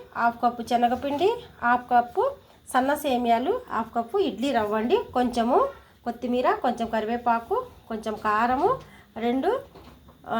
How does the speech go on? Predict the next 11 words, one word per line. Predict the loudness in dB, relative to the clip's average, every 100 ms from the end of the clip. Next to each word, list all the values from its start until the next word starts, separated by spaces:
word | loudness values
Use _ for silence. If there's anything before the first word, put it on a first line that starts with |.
| -2
చూడండి, | 0 0 2
పచ్చిమిర్చి, | 0 0 -2 -2 0 0 2
కొంచెం | 0 -2 -6 0
సాల్ట్, | 2 2 2 -2 0
పసుపు, | -2 -2 -6 -4 -2
అల్లం | 0 2 2
ఇలానే | 0 0 0
తరుక్కోవాలండి. | -4 -4 -2 0 0 2 2 2 4
పేస్ట్ | 2 2 0
అయితే | -2 -2
వేసుకోకూడదు, | -4 -4 -6 -4 -6